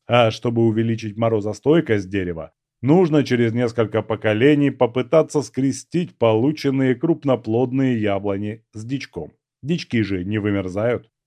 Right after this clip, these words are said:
Почти закончил. Одному человеку справиться совсем невозможно. Нужна и высокоурожайная пшеница, горох нужен, крупная и сладкая морковь, вкусные груши, сливы на Урале и вашей Швеции.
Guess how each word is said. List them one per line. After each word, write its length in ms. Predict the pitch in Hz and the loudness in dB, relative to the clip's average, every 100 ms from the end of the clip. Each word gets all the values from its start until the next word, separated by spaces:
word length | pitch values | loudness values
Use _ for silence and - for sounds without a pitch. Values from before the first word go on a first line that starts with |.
| _ _ _ | _ _ _
Почти 340 | 120 120 - 143 | -2 -2 2 4
закончил. 640 | 139 143 139 107 85 76 - | 6 6 4 2 -6 -8 -2
Одному 400 | 117 135 147 143 | 2 4 4 4
человеку 500 | 135 135 147 139 123 | 4 6 6 4 0
справиться 520 | - 131 131 117 123 | 2 4 4 2 -4
совсем 400 | 120 117 127 123 | -6 -2 -2 0
невозможно. 800 | 123 131 127 131 107 85 80 69 _ _ _ _ | 4 4 4 2 0 -2 -8 -20 _ _ _ _
Нужна 380 | 110 123 147 165 | 0 2 6 6
и 80 | 120 | 6
высокоурожайная 960 | 113 117 113 143 120 107 107 104 104 | 2 -2 2 4 4 4 4 2 0
пшеница, 580 | 104 - 120 131 117 113 | -2 -2 0 0 -2 -4
горох 540 | 95 113 113 127 120 - | 2 2 4 2 0 -2
нужен, 420 | 113 101 98 92 _ _ - | -4 -2 -4 -6 _ _ 2
крупная 500 | 147 165 143 120 113 | 4 4 4 2 2
и 20 | |
сладкая 540 | - 120 120 - 107 | 2 2 2 2 0
морковь, 480 | 104 104 - 131 123 | 2 -2 0 0 0
вкусные 560 | - - 147 139 120 113 | -2 -2 -2 0 0 0
груши, 640 | 113 127 131 113 113 98 _ _ _ _ - | 2 2 2 -2 -4 -4 _ _ _ _ -18
сливы 520 | - 127 165 156 131 | -2 2 4 4 4
на 140 | 120 | 6
Урале 540 | 117 117 135 143 113 101 | 4 6 6 6 4 0
и 40 | |
вашей 320 | 101 110 113 | 0 -2 -4
Швеции. 800 | 107 123 120 98 - 87 76 73 | -4 2 4 2 -2 -16 -16 -18